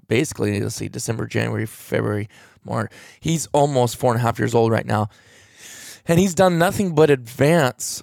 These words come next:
from day one. And that's the fun thing about training a dog is that you see so much growth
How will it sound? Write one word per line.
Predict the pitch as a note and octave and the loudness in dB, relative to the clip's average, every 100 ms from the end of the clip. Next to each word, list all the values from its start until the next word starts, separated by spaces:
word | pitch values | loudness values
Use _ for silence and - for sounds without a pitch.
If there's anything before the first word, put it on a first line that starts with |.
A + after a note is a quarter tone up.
| _ _ _ - | _ _ _ -18
from | C3 - C#3 B2 | -6 0 0 4
day | B2+ B2 | 4 6
one. | A2 C#3+ A#2+ | 4 2 2
And | A#2 B2 | -2 -2
that's | C#3 - | 0 2
the | C#3 | 0
fun | - C3 | 2 0
thing | C3 | 0
about | B2 A2+ - | 0 -2 -2
training | C3 A#2 G#2+ | -2 -2 -2
a | |
dog | A2+ A#2+ B2 | 2 2 4
is | A#2+ A2+ | 2 -2
that | A2+ - | -4 -4
you | |
see | A2+ - B2 A#2+ | -6 -4 -2 -2
so | - - B2+ B2+ | -4 0 0 2
much | B2 B2 - | 0 -2 -4
growth | A#2 A2+ A#2+ A2 | -2 2 2 2